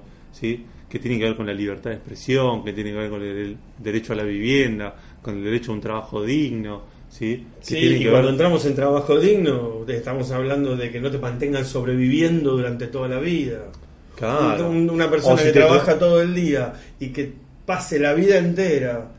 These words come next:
Speaker 2: sin capacidad de ahorro,
Speaker 1: Bueno, por
Speaker 2: ¿eso
Speaker 1: eso.
Speaker 2: es un trabajo digno? Bueno, para ellos sí.
Speaker 1: Por eso
Speaker 2: Para o-, para mí no.
Speaker 1: es importante resaltar todos los derechos humanos, ¿no? Eh, ¿no? El derecho a la, ¿no? a la justicia, por ejemplo, ¿no? Que uno pueda acceder a la justicia,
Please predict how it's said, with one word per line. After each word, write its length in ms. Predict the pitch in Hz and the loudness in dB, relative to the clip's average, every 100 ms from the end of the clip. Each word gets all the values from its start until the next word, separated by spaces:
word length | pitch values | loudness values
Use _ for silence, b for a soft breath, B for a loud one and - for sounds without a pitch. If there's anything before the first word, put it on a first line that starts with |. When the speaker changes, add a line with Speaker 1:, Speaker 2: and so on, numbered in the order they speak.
| - - | -20 -12
Speaker 2:
sin 220 | 170 170 | -6 -4
capacidad 480 | 156 143 - 139 139 | -2 -4 -6 -4 -2
de 80 | 135 | 0
ahorro, 640 | 147 185 175 143 120 113 - - - - - - | 0 2 0 -2 -4 -8 -16 -20 -20 -20 -20 -12
Speaker 1:
Bueno, 280 | - 127 110 | -4 -4 -2
por 120 | - | 0
Speaker 2:
¿eso 180 | 143 143 | 2 2
Speaker 1:
eso. 80 | 151 | 0
Speaker 2:
es 60 | 143 | -4
un 60 | |
trabajo 420 | 131 139 139 139 | -4 -6 -6 -4
digno? 440 | 135 190 220 185 156 | -2 0 0 0 4
Bueno, 240 | 190 165 | 4 4
para 200 | 147 156 | 2 2
ellos 240 | 202 226 180 | 2 0 -6
sí. 360 | - 214 151 - - - - | -4 -2 -2 -6 -18 -14 -2
Speaker 1:
Por 140 | 120 | 0
eso 360 | 127 170 170 - | 2 4 4 0
Speaker 2:
Para 280 | 139 143 156 | -2 2 0
o-, 160 | 165 | 0
para 220 | 147 127 | -6 -4
mí 160 | 131 175 | -2 0
no. 380 | 175 160 123 - - | 2 0 -2 -10 -8
Speaker 1:
es 180 | 139 - | -6 -4
importante 540 | 143 156 156 156 160 165 | -2 0 2 2 2 2
resaltar 680 | 139 131 117 139 - 156 - - - | 2 0 2 2 2 0 -14 -16 2
todos 220 | 180 147 | 6 6
los 80 | 107 | 2
derechos 420 | 107 107 - - | -4 -6 -8 -12
humanos, 340 | 110 98 98 101 | -10 -10 -12 -6
¿no? 280 | 123 156 147 139 | -4 -4 -6 -14
Eh, 140 | 107 - - - - 156 | -14 -14 -20 -20 -20 -12
¿no? 200 | 143 - | -8 -6
El 80 | 113 | -2
derecho 280 | 117 117 | -2 -2
a 20 | 110 | -4
la, 140 | 101 - | -4 -10
¿no? 200 | 120 143 | -10 -8
a 40 | 139 | -8
la 80 | 104 | -10
justicia, 640 | 113 - 180 - - 107 | -14 -8 -6 -6 -8 -8
por 140 | 107 | -8
ejemplo, 420 | 107 113 101 - | -12 -14 -14 -12
¿no? 160 | 113 165 b b b b - | -10 -10 b b b b -6
Que 80 | 120 | -2
uno 180 | 135 | 0
pueda 200 | 135 131 | 2 2
acceder 340 | 113 - 117 120 | 2 -2 0 0
a 40 | |
la 80 | 110 | -2
justicia, 680 | - - - 147 - 120 | -8 -14 -12 -10 -10 -12